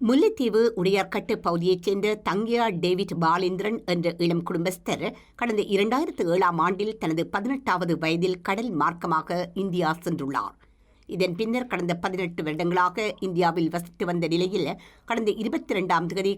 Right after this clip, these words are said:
கடல் மார்க்கமாக படகு ஒன்றில் தலைமன்னார் பகுதியை சென்றடைந்துள்ளார். இதன்போது தலைமன்னார் கடற்படையினரால் கைது செய்யப்பட்ட இந்த குடும்பஸ்தரை தலைமன்னார் கடற்படை முகாமுக்கு அழைத்துச் சென்று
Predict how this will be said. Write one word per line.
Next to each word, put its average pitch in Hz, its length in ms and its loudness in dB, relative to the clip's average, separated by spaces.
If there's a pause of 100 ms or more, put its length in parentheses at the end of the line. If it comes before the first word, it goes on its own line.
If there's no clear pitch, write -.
கடல் 214 300 -2
மார்க்கமாக 170 600 0 (400)
படகு 262 360 0
ஒன்றில் 185 400 0
தலைமன்னார் 185 540 0
பகுதியை 165 340 2 (100)
சென்றடைந்துள்ளார். 151 720 -2 (580)
இதன்போது 269 440 0 (100)
தலைமன்னார் 175 540 0
கடற்படையினரால் 180 840 -2
கைது 175 280 -2
செய்யப்பட்ட 196 520 -4 (160)
இந்த - 240 -4
குடும்பஸ்தரை 180 540 -2 (460)
தலைமன்னார் 190 560 2
கடற்படை 254 480 -2
முகாமுக்கு 180 420 0
அழைத்துச் 165 360 -4
சென்று 202 260 2